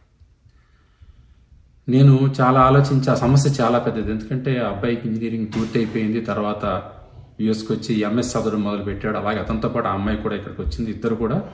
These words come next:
దగ్గర దగ్గర ప్లేసుల్లోనే, ఆ, డిఫరెంట్ కాలేజెస్లో, కానీ ఎంఎస్ చదువుతున్నారు. ప్రతిరోజు వాళ్ళు కలుస్తారు, ఫోన్లో మాట్లాడుకుంటారు. ఆ ప్రేమ వ్యవహారం బాగా ముదిరిపోయి ఉంది. ఆ రెండు సంవత్సరాల్లో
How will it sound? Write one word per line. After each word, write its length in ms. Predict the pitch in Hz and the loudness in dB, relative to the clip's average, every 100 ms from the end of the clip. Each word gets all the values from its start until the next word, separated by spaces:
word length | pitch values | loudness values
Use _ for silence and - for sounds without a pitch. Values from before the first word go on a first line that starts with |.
| - - - - - | -18 -14 -12 -12 -8
దగ్గర 220 | 113 113 | -4 0
దగ్గర 240 | 123 117 110 | 0 2 0
ప్లేసుల్లోనే, 960 | - 101 - 104 104 160 123 - - - - - _ - | -2 -4 -4 -6 -2 -2 -2 -6 -12 -18 -20 -20 _ -8
ఆ, 40 | |
డిఫరెంట్ 400 | 95 107 113 107 | -6 -4 -4 -2
కాలేజెస్లో, 560 | 101 101 101 - 101 170 | -2 -2 -4 -4 -4 -4
కానీ 320 | 110 120 214 - - _ _ | -2 0 -2 -4 -18 _ _
ఎంఎస్ 300 | 104 110 - | -2 0 0
చదువుతున్నారు. 480 | 101 98 101 95 92 208 - - | -2 -2 -4 -4 -2 -4 -8 -14
ప్రతిరోజు 440 | 98 98 110 107 110 | -10 -4 -2 0 0
వాళ్ళు 160 | 98 | -4
కలుస్తారు, 480 | 95 98 95 - 98 | -4 -6 -8 -8 -8
ఫోన్లో 340 | 107 104 101 98 | -6 -6 -4 -4
మాట్లాడుకుంటారు. 640 | 92 92 92 95 92 107 | -4 -6 -8 -8 -6 -4
ఆ 60 | 90 | -6
ప్రేమ 300 | 92 98 107 | -6 -4 -4
వ్యవహారం 360 | 98 113 113 | -6 -6 -6
బాగా 300 | 98 95 104 | -4 -4 -2
ముదిరిపోయి 480 | 104 95 98 - 90 | -2 -2 -6 -10 -10
ఉంది. 160 | - - - _ _ _ _ _ _ _ _ - - - - | -12 -14 -20 _ _ _ _ _ _ _ _ -20 -20 -8 4
ఆ 60 | 147 | 6
రెండు 200 | 139 208 | 8 6
సంవత్సరాల్లో 960 | 214 196 175 170 165 185 190 - | 4 2 2 2 4 2 0 -4